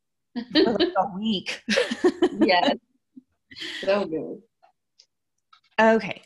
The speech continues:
Speaker 1: Oh, okay. So the year that that change had happened was in nineteen thirty-nine when they, they moved the, um, date of Thanksgiving, and then they switched it back to the fourth Thursday in nineteen forty-two.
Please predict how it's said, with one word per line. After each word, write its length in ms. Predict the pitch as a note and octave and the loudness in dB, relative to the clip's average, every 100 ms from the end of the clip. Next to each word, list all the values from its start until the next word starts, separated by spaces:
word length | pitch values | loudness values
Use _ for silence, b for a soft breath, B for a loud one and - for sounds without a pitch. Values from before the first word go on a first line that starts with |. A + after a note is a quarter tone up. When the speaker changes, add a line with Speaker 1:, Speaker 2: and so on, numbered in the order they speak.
| - | 2
Speaker 1:
Oh, 300 | B3 C4 B3 C4 | 6 6 6 4
okay. 180 | C#4 C4 | 4 2
So 180 | - B3+ | 2 2
the 120 | A3+ | 2
year 380 | G#3 G#3 A3 C4+ | 2 4 4 4
that 460 | B3 F#3+ F#3 - - | 4 4 4 -2 -2
that 500 | F#3+ F3+ F3 - - - | 2 4 2 -2 -8 -10
change 420 | - F#3+ F#3+ G#3+ | -6 -4 -4 -2
had 320 | A3+ A3 A#3 | 0 0 0
happened 720 | A#3 A#3 A#3 B3 B3+ C4 B3+ - | -4 -4 -4 -4 -4 -6 -8 -8
was 280 | G3 F#3 | -4 -4
in 220 | F#3 E3+ E3 | -4 -6 -6
nineteen 480 | F3+ A3+ - G#3+ G#3 | -6 -8 -6 -6 -4
thirty-nine 880 | G3+ F#3+ F#3+ F3 D#3 C#3+ C#3+ F3 - | -6 -6 -6 -4 -4 -6 -8 -12 -12
when 260 | F3+ F#3 E3+ | -10 -8 -8
they, 240 | E3 - _ _ - | -10 -14 _ _ -10
they 120 | F3 | -8
moved 400 | E3+ E3 D#3+ - - | -8 -10 -12 -18 -12
the, 220 | E3 D#3 | -10 -8
um, 420 | D#3+ D#3 C#3+ D#3 - _ _ F3 | -6 -8 -8 -12 -18 _ _ -12
date 280 | F#3+ F3+ - - | -6 -4 -6 -6
of 280 | F#3 F3 E3 - _ | -4 -4 -6 -12 _
Thanksgiving, 600 | F#3 F3 - F#3 D#3+ D#3+ | -10 -10 -10 -8 -6 -8
and 120 | - F3 | -8 -8
then 120 | E3+ | -6
they 100 | E3+ | -8
switched 420 | - - G3+ - | -8 -8 -8 -6
it 280 | F#3+ - D#3+ - | -6 -6 -10 -2
back 360 | E3 D#3+ - | 0 0 -4
to 100 | - | -12
the 100 | E3+ | -12
fourth 500 | E3 E3+ E3 D#3+ - _ _ _ _ | -8 -4 -4 -4 -14 _ _ _ _
Thursday 760 | E3+ D#3 D#3 - D#3 D3 D3 D3+ B B B B B - | -2 0 -2 -6 -4 -2 -4 -8 B B B B B -2
in 240 | G#3 G3 | 0 2
nineteen 460 | F#3 F3+ - G3 F3 | 2 0 -2 -4 -2
forty-two. 600 | F3 D#3+ C#3+ - - | -2 -2 -4 -6 -10